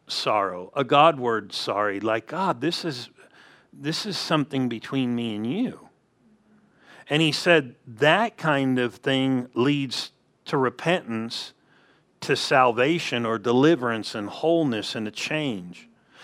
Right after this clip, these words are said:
not to be regretted." If you go down this path, you won't regret it. He said, "But the sorrow of this world produces death."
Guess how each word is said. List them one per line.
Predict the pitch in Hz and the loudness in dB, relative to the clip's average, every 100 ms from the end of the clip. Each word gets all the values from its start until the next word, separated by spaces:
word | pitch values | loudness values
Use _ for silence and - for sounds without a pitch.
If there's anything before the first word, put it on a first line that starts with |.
| - | -10
not | 131 143 170 208 - | 0 6 8 8 4
to | - | -2
be | 151 170 170 | 0 0 0
regretted." | 151 139 139 143 127 101 80 - _ _ | 0 2 6 6 4 0 -4 -18 _ _
If | 135 120 127 | 0 0 0
you | 135 208 | -2 4
go | 233 233 | 6 6
down | 233 220 196 | 6 4 2
this | 165 220 214 - | 4 4 4 -2
path, | - 135 117 110 - - _ _ _ | 4 6 6 4 -4 -20 _ _ _
you | 123 117 | -6 0
won't | 123 123 101 | 2 0 -2
regret | 110 104 120 127 110 | -6 0 0 2 -2
it. | 98 - _ _ _ _ _ _ _ _ _ _ _ _ _ _ _ _ _ _ _ _ _ _ _ _ _ _ _ _ _ | -6 -10 _ _ _ _ _ _ _ _ _ _ _ _ _ _ _ _ _ _ _ _ _ _ _ _ _ _ _ _ _
He | - 170 | -2 0
said, | - 185 147 | 4 4 6
"But | 160 - | 4 4
the | 131 | 0
sorrow | - 190 196 202 175 | 0 6 8 8 6
of | 131 117 | 4 0
this | 139 - | -2 -2
world | 131 165 185 180 - | 2 4 4 2 0
produces | 160 139 143 139 - 123 107 | 0 2 2 2 0 -4 -2
death." | 101 123 104 | 2 4 4